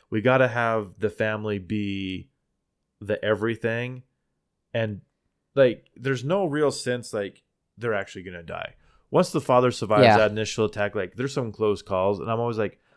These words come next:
Speaker 1: "Well, maybe the mom gets it." Well, she gets stabbed in the neck. But never once am I worried, like, the boy's gonna any, get in any danger. The girl was in it, and now she's out. She's on the fence.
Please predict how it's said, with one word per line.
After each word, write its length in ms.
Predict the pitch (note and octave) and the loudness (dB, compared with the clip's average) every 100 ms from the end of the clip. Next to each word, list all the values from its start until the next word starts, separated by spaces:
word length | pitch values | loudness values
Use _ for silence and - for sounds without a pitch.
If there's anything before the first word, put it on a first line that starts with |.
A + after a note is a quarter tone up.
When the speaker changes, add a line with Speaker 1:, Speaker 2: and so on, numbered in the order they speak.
| _ | _
Speaker 1:
"Well, 80 | - | -10
maybe 180 | G#2 A2+ | -4 -2
the 80 | D#3+ | -2
mom 240 | F#3+ F3+ A2 | 0 0 0
gets 180 | G2+ | -4
it." 80 | - | -4
Well, 180 | D3 F3+ | -4 -4
she 140 | F3+ C#3 | -6 -8
gets 200 | C#3 - | -8 -4
stabbed 280 | A2+ G#2+ G2+ | -4 -2 -4
in 100 | F#2+ | -4
the 80 | |
neck. 160 | F2+ - _ _ _ | -6 -6 _ _ _
But 160 | A2 A2 | -2 2
never 260 | C#3+ D#3+ | 4 4
once 260 | C3+ C3+ C3 | 4 2 0
am 80 | A#2 | -2
I 320 | G#2 G2 F#2+ _ _ _ | 0 -2 -6 _ _ _
worried, 240 | A#2 A2+ G2+ | -2 0 0
like, 180 | F#2 _ - - | -4 _ -20 -14
the 80 | F2+ | -8
boy's 340 | F#2+ B2+ C#3+ | 0 4 4
gonna 160 | C3 C3+ | 2 -4
any, 340 | A2+ B2 A#2+ A2 A#2 | -4 -6 -8 -12 -6
get 160 | A#2+ | -6
in 80 | A#2 | -4
any 200 | A#2 A2+ | -8 -6
danger. 600 | G#2+ A2 G#2+ G#2+ A2 G#2+ _ _ _ _ _ - | -4 -4 -4 -4 -4 -4 _ _ _ _ _ -4
The 100 | F#2 | -2
girl 300 | A#2 D3 C#3+ | 4 4 6
was 160 | B2 | 4
in 140 | A#2 A#2 | 4 0
it, 120 | G2+ | -4
and 80 | G#2+ | -4
now 160 | A2 | -4
she's 240 | G#2+ G2+ G2 | -4 -6 0
out. 500 | G#2 G#2 G#2 G2+ - | 2 2 -2 -6 -10
She's 640 | - B2+ B2 F#2+ - - _ _ - | -6 -4 -4 -8 -14 -18 _ _ -4
on 220 | A2+ A2 | -2 -2
the 100 | G#2 | -8
fence. 560 | - G#2 G2+ F#2+ - | -4 -4 -4 -10 -16